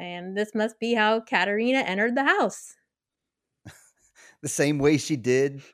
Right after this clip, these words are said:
Speaker 1: <laughs>
Speaker 2: um, <laughs> in season two, right? <laughs> She
Speaker 1: Yep,
Speaker 2: loves
Speaker 1: she'll just
Speaker 2: breaking that
Speaker 1: break in.
Speaker 2: glass.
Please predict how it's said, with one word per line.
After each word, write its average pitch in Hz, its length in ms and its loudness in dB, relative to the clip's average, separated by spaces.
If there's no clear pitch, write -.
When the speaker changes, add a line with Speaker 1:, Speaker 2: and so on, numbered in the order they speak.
Speaker 1:
<laughs> - 260 -2
Speaker 2:
um, 143 300 0
<laughs> - 460 -16
in 214 200 0
season 180 460 -6
two, 170 320 -4
right? 117 260 2
<laughs> 349 240 -6
She 240 120 -2
Speaker 1:
Yep, 262 120 0
Speaker 2:
loves 151 200 0
Speaker 1:
she'll 453 100 6
just 494 180 10
Speaker 2:
breaking 285 60 -6
that 240 200 8
Speaker 1:
break - 20 -8
in. 208 280 2
Speaker 2:
glass. 262 160 -4